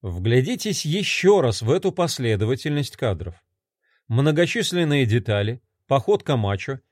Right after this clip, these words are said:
никакой спешки. Напряжение нарастает, как будто кто-то задержал дыхание на вдохе. Камера следит за Фануччи во время уличного праздника одним длиннейшим непрерывным кадром,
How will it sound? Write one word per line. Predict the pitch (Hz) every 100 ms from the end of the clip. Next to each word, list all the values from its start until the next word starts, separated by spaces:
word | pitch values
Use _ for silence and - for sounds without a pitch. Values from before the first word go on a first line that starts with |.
| _
никакой | 123 127 135 180 151 123
спешки. | - 156 120 - - _ _ _ _ _ _ _ -
Напряжение | 120 117 139 117 180 196 151 127
нарастает, | 120 120 117 - 208 180 123
как | 131 113
будто | 131 170 -
кто-то | - - 220 190
задержал | 139 147 139 123 175
дыхание | 151 185 - 135 113 117 123
на | 135
вдохе. | 131 160 104 104 - _ _ _ _ _ _ _ _ _
Камера | - 214 220 214
следит | 180 185 190 196
за | 143 139
Фануччи | 120 135 180 196 160
во | 139
время | 135 165 165 143 _ -
уличного | 185 185 - 156 143
праздника | 120 165 156 139 139 143 127 _ _
одним | - 147 139 240 233
длиннейшим | 147 170 165 143 147 - 180
непрерывным | 175 180 175 185 135 110 143
кадром, | 143 185 123 92 95 98